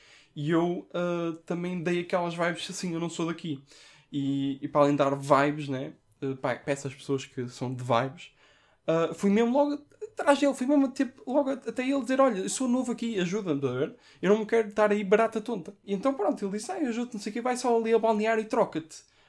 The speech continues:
Foi um bocadinho estranho porque eu já estava de, de calçado e de,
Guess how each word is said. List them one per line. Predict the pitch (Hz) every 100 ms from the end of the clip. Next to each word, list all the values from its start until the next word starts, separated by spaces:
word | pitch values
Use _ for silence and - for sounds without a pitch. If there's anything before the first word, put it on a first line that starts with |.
| _
Foi | 226
um | 240
bocadinho | 254 214
estranho | - 180 190
porque | - 202
eu |
já | 196
estava | 196 175 185 185 156
de, | 139 170 165 156 147 147
de | 139 151 147
calçado | 147 151 151 156 156 135 139
e | 147
de, | 135 143 139 135 139 143